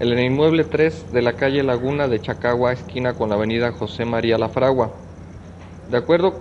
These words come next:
con el trabajo noticioso, se conoció que el difunto se llamó Gerardo H,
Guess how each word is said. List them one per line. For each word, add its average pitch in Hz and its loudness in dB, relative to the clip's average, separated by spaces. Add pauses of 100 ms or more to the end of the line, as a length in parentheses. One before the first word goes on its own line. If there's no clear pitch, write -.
(140)
con 131 0
el 117 0
trabajo 139 2
noticioso, 135 -2 (600)
se 143 -2
conoció 135 0
que 180 0
el 170 2
difunto 156 0
se 139 0
llamó 123 4
Gerardo 123 2
H, 139 0